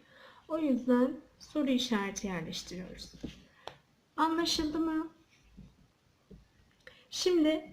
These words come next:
devam ediyoruz. Bir diğer etkinliğimiz.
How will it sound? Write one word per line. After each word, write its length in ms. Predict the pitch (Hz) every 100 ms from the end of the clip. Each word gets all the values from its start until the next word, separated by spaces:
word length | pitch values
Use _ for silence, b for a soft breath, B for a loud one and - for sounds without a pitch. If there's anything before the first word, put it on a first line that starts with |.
| -
devam 420 | 254 254 269 294 302
ediyoruz. 580 | 262 254 226 214 247 - - - _ _ _ _ _ _ _ - B B B B 330
Bir 200 | 330 311
diğer 200 | 311 302
etkinliğimiz. 680 | 277 - 247 226 202 196